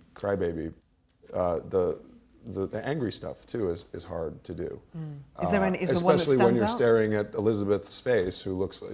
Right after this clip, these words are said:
Speaker 1: talk about a hurt puppy, um, and you're berating this poor person, um, who is a very good friend of mine and who I like very much. Uh, so it's hard to, to get to those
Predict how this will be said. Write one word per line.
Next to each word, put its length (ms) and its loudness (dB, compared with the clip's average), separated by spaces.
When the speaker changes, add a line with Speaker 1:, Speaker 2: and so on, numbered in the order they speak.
Speaker 1:
talk 200 -4
about 180 -2
a 80 -6
hurt 280 -8
puppy, 360 -10
um, 520 -2
and 160 -4
you're 100 -6
berating 580 2
this 160 -8
poor 380 -2
person, 380 -10
um, 460 -2
who 200 2
is 100 0
a 40 -2
very 180 8
good 100 0
friend 160 0
of 60 0
mine 160 -4
and 80 -4
who 120 -4
I 80 2
like 300 2
very 180 -4
much. 340 -8
Uh, 260 -2
so 220 0
it's 120 0
hard 400 0
to, 360 -6
to 140 -12
get 240 -4
to 140 -14
those 500 -4